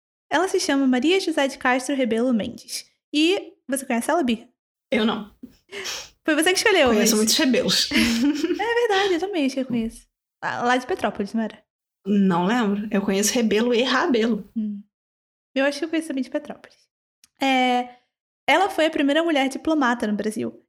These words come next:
Speaker 1: em mil novecentos e dezoito. Pra essa pesquisa, eu usei principalmente o dicionário Mulheres do Brasil e o artigo Tensões e Desafios do Feminino nos Consagrados Espaços Masculinos, de Maria Helena Bernardes.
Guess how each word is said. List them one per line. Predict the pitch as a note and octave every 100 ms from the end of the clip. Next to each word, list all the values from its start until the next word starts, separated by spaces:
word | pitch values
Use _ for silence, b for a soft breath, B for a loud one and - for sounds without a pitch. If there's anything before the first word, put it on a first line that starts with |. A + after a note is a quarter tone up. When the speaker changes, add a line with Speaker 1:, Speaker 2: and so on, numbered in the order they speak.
| -
Speaker 1:
em | A#3+
mil | A#3+ D4
novecentos | D#4+ D#4 C#4
e | C#4
dezoito. | C#4+ - - - _ _ _ _
Pra | - D#4
essa | D4+
pesquisa, | D#4+ F#4+ - A3 D4 D#4 -
eu | C4+
usei | C4+ C4 B3 B3 A#3+
principalmente | A#3+ D#4+ D#4+ C#4+ B3 B3
o |
dicionário | A#3+ A#3+ A3+ A#3
Mulheres | A#3 A3+ B3+ C#4+
do |
Brasil | C4+ A#3 G#3+ C#4 - - -
e | D#4
o | E4
artigo | E4 - B3+ C4+
Tensões | C4+ C4 C4 C#4+ D#4
e |
Desafios | D#4+ E4+ E4 B3+ B3+
do | A#3
Feminino | C#4 C4+ B3 A3 C4+ D#4 -
nos | C4
Consagrados | C4 C4 A#3+ A#3 B3
Espaços | - A#3+ A3+ A#3+
Masculinos, | A#3+ - B3+ A3 - - B B -
de | A#3
Maria | A3+ A3+ B3
Helena | A#3+ A#3
Bernardes. | C4 B3 F#3+ - -